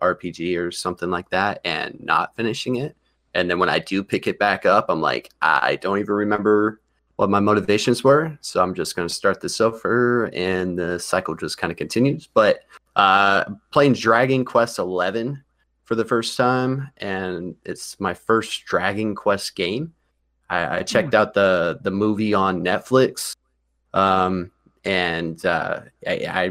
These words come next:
Speaker 1: really enjoyed it, and I thought it was, like, a really cool, uh, near the end, a love letter towards, uh, people who have played J R P Gs or R P Gs in general,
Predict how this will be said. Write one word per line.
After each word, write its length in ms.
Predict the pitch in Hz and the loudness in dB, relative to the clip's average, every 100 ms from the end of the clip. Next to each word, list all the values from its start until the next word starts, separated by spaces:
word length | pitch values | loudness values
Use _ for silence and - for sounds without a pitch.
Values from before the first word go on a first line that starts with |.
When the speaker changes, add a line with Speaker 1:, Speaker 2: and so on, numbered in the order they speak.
| 92 | -4
Speaker 1:
really 300 | 87 101 113 | 0 4 4
enjoyed 340 | 110 101 120 101 | 2 4 4 4
it, 160 | 69 - | 0 -6
and 120 | 98 | -2
I 100 | 95 | -2
thought 240 | 95 98 98 | 2 2 2
it 40 | |
was, 180 | 92 90 | 0 -2
like, 140 | 90 | -2
a 80 | 87 | 0
really 260 | 90 104 101 | 0 0 0
cool, 540 | - 110 104 98 - _ _ _ _ - | 2 2 2 0 -4 _ _ _ _ 0
uh, 260 | 90 82 | 0 0
near 200 | 82 110 | 0 2
the 180 | 104 104 | 2 2
end, 140 | 104 104 | 2 0
a 40 | |
love 380 | 87 95 95 95 | 0 2 2 4
letter 460 | 104 104 107 104 104 | 4 6 4 4 0
towards, 680 | - 101 98 95 92 - 87 | -6 0 2 4 2 -2 0
uh, 340 | 85 80 78 - - | 2 0 -2 -8 -14
people 300 | 107 101 90 | -8 -6 -2
who 100 | 101 | 0
have 180 | 95 - | 0 0
played 440 | - 95 98 92 | 0 2 0 -2
J 180 | - 95 | -2 2
R 140 | 98 95 | 2 2
P 160 | - | -4
Gs 520 | 82 98 98 101 82 | -10 -6 -4 -4 -6
or 120 | 85 90 | -4 0
R 140 | 95 | 0
P 140 | - | -2
Gs 320 | 87 95 95 87 | -8 -6 -4 -6
in 80 | |
general, 460 | 82 98 117 113 113 | -4 0 2 0 -2